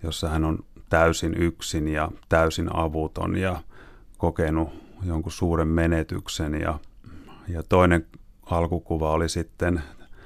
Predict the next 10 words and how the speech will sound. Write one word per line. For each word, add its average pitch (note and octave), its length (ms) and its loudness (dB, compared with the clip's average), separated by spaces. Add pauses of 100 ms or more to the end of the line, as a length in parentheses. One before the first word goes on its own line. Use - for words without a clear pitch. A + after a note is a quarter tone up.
(320)
tää D#2+ 160 2
sama F2 520 6 (320)
poika F#2 520 6
aikuisena F2 760 4
miehenä E2 580 4 (1040)
luostarissa E2+ 840 0
Pyreneillä E2 840 2 (640)
lumisateen D#2+ 800 -2 (260)
keskellä D#2+ 640 0 (600)
talvisessa E2 720 0